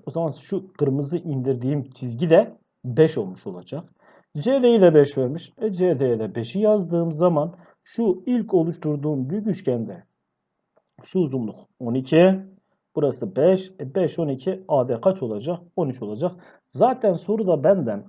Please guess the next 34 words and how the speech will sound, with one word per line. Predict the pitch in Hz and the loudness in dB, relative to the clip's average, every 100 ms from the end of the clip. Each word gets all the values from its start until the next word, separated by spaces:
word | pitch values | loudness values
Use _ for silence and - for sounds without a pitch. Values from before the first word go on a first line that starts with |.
| - | 0
A | 190 170 127 | 2 2 0
D | |
uzunluğunu | 113 196 147 120 107 104 | -4 -4 -6 -6 -6 -8
istediği | 101 113 - 117 104 98 95 | -8 -8 -6 -8 -8 -12 -8
için | 240 208 175 190 190 - _ _ | -6 -6 -4 -4 -6 -16 _ _
A | 208 170 107 | 0 0 0
D'nin | 107 107 104 | -4 -8 -4
değeri | 135 113 156 - | -4 -4 -6 -8
on | 151 | -8
üçtür | 104 - 165 165 - | -8 -8 -8 -8 -10
derim. | 107 87 - _ - - - 78 76 _ _ _ _ _ _ _ _ _ _ _ _ | -10 -10 -16 _ -20 -20 -20 -20 -20 _ _ _ _ _ _ _ _ _ _ _ _
Bir | 185 262 | -4 2
diğer | 311 269 | 6 6
sorumuz | 214 180 202 226 - _ | 6 4 2 -4 -8 _
x | 240 - | -8 2
eksi | 214 190 170 | 2 2 2
bir, | 208 | 2
x | 196 233 - | 2 -4 -2
eksi | 185 - 170 | -2 -2 -6
iki, | 160 226 | -6 -8
x | 226 226 - | -4 -6 -4
şeklinde | - 117 - 123 123 151 | -6 -6 -6 -6 -4 0
verilmiş. | 233 220 220 226 226 - - _ _ _ _ 220 | 4 4 4 2 -2 -14 -20 _ _ _ _ -6
Bizden | 208 196 214 - - | 0 2 2 -2 -4
x | 208 196 - | -4 -4 -2
değeri | 180 165 226 | 0 2 0
isteniyor. | 202 - 156 131 113 - _ - | -6 -6 -6 -6 -8 -14 _ -10
E | |
şimdi | 208 226 190 190 | -6 -2 -2 -4
bakıyorum | 190 214 196 185 180 | -2 -2 2 0 -2
kenarlar | 185 185 170 175 185 156 | -2 -4 0 2 0 0
birer | 160 175 170 | 2 4 2
birer | 147 135 127 | 2 0 2
artmış. | 120 117 180 190 | 0 -2 -8 -8